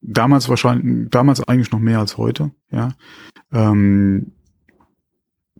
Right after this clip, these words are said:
dann hatten sie ja mal eine Zeit lang die Version mit dem Range, äh,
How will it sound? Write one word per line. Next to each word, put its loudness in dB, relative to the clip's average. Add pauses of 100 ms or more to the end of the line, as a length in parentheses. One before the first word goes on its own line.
(120)
dann 2
hatten 0
sie 2
ja 2
mal 2
eine 0
Zeit -2
lang -2
die -2
Version 0
mit 2
dem 0
Range, -2
äh, 2